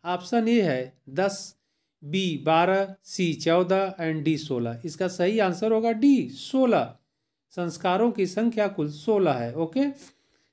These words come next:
अगला प्रश्न है, वेदों को कहा जाता है, ऑप्शन ए स्मृति, बी श्रुति, सी वेदांत and डी गीता।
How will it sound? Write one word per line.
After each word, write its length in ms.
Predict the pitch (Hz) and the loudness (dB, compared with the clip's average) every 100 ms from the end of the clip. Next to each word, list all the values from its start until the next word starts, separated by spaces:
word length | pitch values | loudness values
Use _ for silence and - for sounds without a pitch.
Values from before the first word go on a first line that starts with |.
| _ - | _ -10
अगला 260 | 156 165 156 | -4 0 0
प्रश्न 400 | 160 214 - 269 | 2 2 4 4
है, 420 | 190 139 143 - _ _ _ _ _ _ _ _ _ _ _ _ _ _ _ _ _ _ _ _ _ _ _ _ _ _ _ _ _ _ _ _ _ _ | 6 2 -2 -12 _ _ _ _ _ _ _ _ _ _ _ _ _ _ _ _ _ _ _ _ _ _ _ _ _ _ _ _ _ _ _ _ _ _
वेदों 440 | 143 196 202 247 254 | 0 2 2 2 2
को 140 | 247 | 0
कहा 300 | 240 214 185 202 | 2 2 2 2
जाता 360 | 190 175 175 | 2 2 0
है, 240 | 139 123 120 _ _ _ | 0 -4 -8 _ _ _
ऑप्शन 420 | 170 180 180 240 208 | -6 -4 0 2 2
ए 280 | 143 143 - _ - | 2 -2 -10 _ -8
स्मृति, 640 | 220 - 240 185 180 180 175 - - | -6 -2 2 2 0 -8 -10 -16 -10
बी 260 | 147 175 170 | -4 -2 -4
श्रुति, 760 | - 233 233 233 156 156 156 _ _ - | 0 2 2 2 -2 -4 -10 _ _ -14
सी 400 | - 208 196 165 | -4 -2 0 0
वेदांत 640 | 147 175 185 196 160 151 - - 170 | 2 2 4 4 2 -2 -8 -14 -8
and 260 | 170 175 | -6 -4
डी 140 | 190 190 | -2 -2
गीता। 400 | 175 220 - | -2 -2 -2